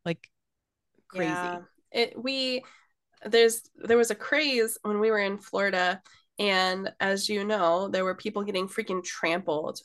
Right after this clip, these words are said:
Speaker 2: for Pokemon cards, uh, because the value, like, shot out, up, like,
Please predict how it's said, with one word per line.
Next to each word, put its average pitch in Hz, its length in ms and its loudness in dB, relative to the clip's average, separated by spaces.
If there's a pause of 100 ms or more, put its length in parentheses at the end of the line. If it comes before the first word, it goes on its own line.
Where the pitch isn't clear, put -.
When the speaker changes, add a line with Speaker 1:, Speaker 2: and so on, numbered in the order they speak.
Speaker 2:
for 196 140 -8
Pokemon 190 540 -4
cards, 208 500 0
uh, - 60 -10 (180)
because 196 500 -4
the 196 120 -2
value, 185 840 0
like, 156 240 -4
shot - 560 2
out, - 320 0
up, - 240 2
like, 170 240 -2